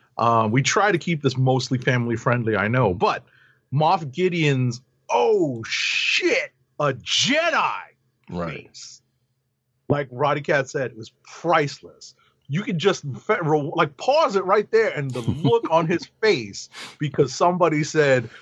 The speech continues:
Speaker 1: "A Jedi," and he puts two and two together.
Speaker 2: Right.
Speaker 1: Because he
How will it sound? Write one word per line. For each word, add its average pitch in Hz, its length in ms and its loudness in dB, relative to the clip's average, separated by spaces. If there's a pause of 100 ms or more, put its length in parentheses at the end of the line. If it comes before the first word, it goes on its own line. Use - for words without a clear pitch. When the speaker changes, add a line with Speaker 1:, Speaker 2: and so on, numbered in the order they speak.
Speaker 1:
"A 147 140 4
Jedi," 156 1200 0
and 139 80 -2
he 247 240 -4
puts - 300 -4
two 165 220 0
and 131 100 0
two 135 140 -2
together. 107 480 -4 (400)
Speaker 2:
Right. 120 240 4
Speaker 1:
Because 139 100 2
he - 200 -12